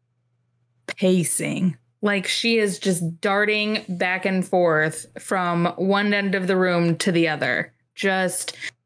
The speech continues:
mumbling under her breath, frustrated. You can almost see steam coming out of her ears.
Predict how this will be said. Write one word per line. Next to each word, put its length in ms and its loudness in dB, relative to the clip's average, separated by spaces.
mumbling 540 4
under 160 2
her 140 2
breath, 580 -2
frustrated. 800 0
You 220 2
can 340 2
almost 500 2
see 440 2
steam 560 2
coming 260 2
out 140 -2
of 80 -4
her 100 2
ears. 420 -2